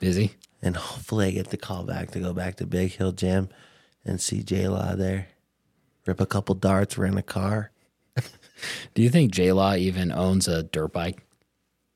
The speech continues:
Speaker 2: Oh, yeah, I think he does. I think he's given one by someone.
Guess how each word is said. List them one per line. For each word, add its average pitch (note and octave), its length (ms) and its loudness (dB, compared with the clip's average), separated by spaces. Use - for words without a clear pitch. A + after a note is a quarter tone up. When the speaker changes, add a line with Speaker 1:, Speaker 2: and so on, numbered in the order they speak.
Speaker 2:
Oh, A2+ 200 0
yeah, F#2+ 220 2
I - 20 -2
think F2+ 240 -6
he F2+ 40 -4
does. F2 220 -6
I G#2+ 120 2
think A2 200 2
he's G2+ 260 -4
given G#2+ 400 4
one G2+ 220 2
by G2+ 160 0
someone. A2 640 -2